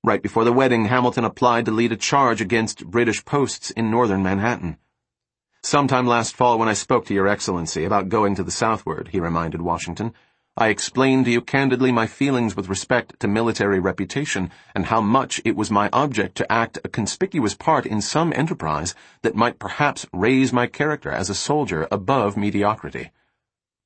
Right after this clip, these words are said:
Again, Washington spurned Hamilton. Then Alexander Scammell tendered his resignation as adjutant general. Two generals, Nathanael Greene and the Marquis de Lafayette,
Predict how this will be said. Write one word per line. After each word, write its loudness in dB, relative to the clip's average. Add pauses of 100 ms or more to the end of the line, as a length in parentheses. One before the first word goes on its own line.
(160)
Again, 0 (440)
Washington 0
spurned -4
Hamilton. -6 (1400)
Then 2
Alexander 2
Scammell -2
tendered 0
his -2
resignation 0
as 0
adjutant -2
general. -2 (760)
Two 0
generals, -2
Nathanael 0
Greene 0
and -2
the 2
Marquis 0
de 0
Lafayette, 0